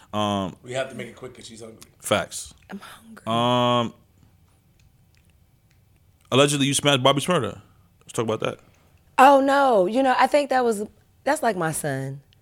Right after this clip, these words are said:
Speaker 1: Your son?
Speaker 3: And I did, yeah, I didn't wanna, um, intervene with that because he had that allegation with that, um,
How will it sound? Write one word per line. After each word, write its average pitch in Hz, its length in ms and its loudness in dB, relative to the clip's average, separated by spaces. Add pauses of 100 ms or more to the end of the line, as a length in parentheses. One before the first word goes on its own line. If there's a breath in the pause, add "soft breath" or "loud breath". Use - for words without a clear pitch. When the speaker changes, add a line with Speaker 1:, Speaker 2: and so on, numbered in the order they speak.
(340)
Speaker 1:
Your 117 160 -6
son? 196 240 2
Speaker 3:
And 190 100 4
I 240 100 6
did, 254 240 2
yeah, 190 240 6
I 214 60 6
didn't 254 280 0
wanna, 202 300 2
um, 175 440 -2
intervene 185 520 0
with 160 200 -4
that 151 320 -4
because 175 320 -4
he 202 80 0
had 185 180 2
that 165 300 0 (500 soft breath)
allegation 165 640 2
with 156 160 0
that, 147 180 0
um, 135 460 -6